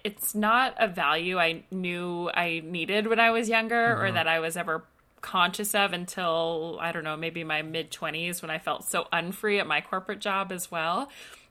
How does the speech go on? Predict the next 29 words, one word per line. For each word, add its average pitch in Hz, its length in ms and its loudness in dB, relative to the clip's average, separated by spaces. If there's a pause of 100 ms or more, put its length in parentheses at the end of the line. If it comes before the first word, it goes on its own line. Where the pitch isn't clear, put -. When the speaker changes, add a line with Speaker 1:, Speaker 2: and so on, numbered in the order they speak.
Speaker 1:
But 196 160 -4
really, 320 240 0
I 226 60 0
think 208 260 -6
people 214 280 -4
who 185 380 -2
chase 190 440 -4
digital 170 340 -6
nomad 165 420 0
life 170 480 2
and, 160 340 -6 (280)
and 170 220 -8
these 175 160 -10
different - 280 -8
levels 160 400 -2
of, 147 300 -8
it's, - 240 -10
it's 208 120 -6
different 294 280 -2
levels 262 220 0
of 185 80 -6
freedom, 135 760 -4
you 175 120 -10
know? 160 180 -2
I 175 260 -2
think 175 220 -10
back 165 220 -2
to - 80 -14
my 156 300 -4